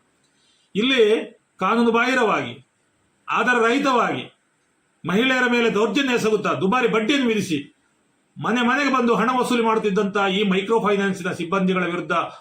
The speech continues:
ದೊಡ್ಡ ರೀತಿ ಚಳವಳಿ ಆದಾಗ ಅವರೆಲ್ಲರೂ ಕೂಡ ಈ ನಮ್ಮ ಕೆಂಬಾವುಟದ ಹೋರಾಟಕ್ಕೆ ಭಯಪಟ್ಟು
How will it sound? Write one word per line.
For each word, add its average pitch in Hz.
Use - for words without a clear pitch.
ದೊಡ್ಡ 170
ರೀತಿ 226
ಚಳವಳಿ 196
ಆದಾಗ 165
ಅವರೆಲ್ಲರೂ 202
ಕೂಡ 202
ಈ 202
ನಮ್ಮ 214
ಕೆಂಬಾವುಟದ 247
ಹೋರಾಟಕ್ಕೆ 220
ಭಯಪಟ್ಟು 220